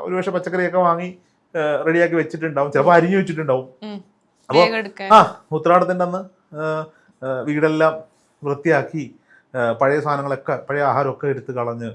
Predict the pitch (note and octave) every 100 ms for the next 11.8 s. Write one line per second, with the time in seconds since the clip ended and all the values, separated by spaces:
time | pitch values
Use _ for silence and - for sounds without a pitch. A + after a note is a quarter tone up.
0 | A2+ F#3+ - B2+ B2 C#3 D#3+ F#3 G3+ G3+
1 | G3+ A3 D#3+ D3 C3 A#2 G#2+ - _ -
2 | G3 F#3 F3+ - E3 G#3 D#3 A#2+ A2 B2+
3 | D#3+ E3 - _ _ _ _ - D3 D3+
4 | D#3+ D#3+ D3+ E3 C#3+ C3 C#3 C3+ C#3 E3
5 | D#3+ E3 E3 D#3 D3+ E3 D3+ D#3+ D#3 D3
6 | C#3 D3 D3 D#3+ D#3+ D3+ C#3+ D3+ D3+ C#3+
7 | C#3+ - _ - A#2 D#3 F#3+ G#3 G#3+ G3
8 | F#3+ F3+ F3 E3+ E3 D#3+ D#3+ D#3 D#3 D#3
9 | D3 D3+ D3+ D3 C#3+ C3 A2+ A2 A2+ G#2+
10 | A2 - - _ - G#2+ C#3+ D3 D3 D3
11 | D3 C#3+ C#3+ C#3+ C#3 C#3 C#3+